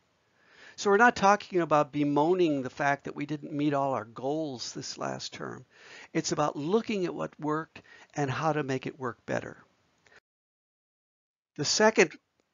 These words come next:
protocol in this, uh, model is to focus on goals, to ask the student, "What would you most love to do when you grow up?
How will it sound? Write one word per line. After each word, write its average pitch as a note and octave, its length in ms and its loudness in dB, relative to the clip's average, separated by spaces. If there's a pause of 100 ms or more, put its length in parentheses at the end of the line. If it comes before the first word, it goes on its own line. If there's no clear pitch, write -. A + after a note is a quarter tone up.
(300)
protocol D3 840 4
in C#3+ 200 2
this, C#3+ 400 0 (640)
uh, C#3 340 -4 (300)
model C#3 640 6
is D3+ 260 0
to E3 100 -6
focus F#3+ 380 0
on F#3+ 140 2
goals, G3 600 -2 (480)
to - 140 0
ask F#3 200 2
the F3+ 80 -8
student, F3+ 460 -4
"What F#3 220 -2 (140)
would F#3+ 180 0
you F3 120 2
most D#3+ 300 0
love D#3+ 180 0
to E3 100 -10
do D#3 180 0
when D3 100 0
you C#3 140 -2
grow C#3+ 280 2
up? - 280 0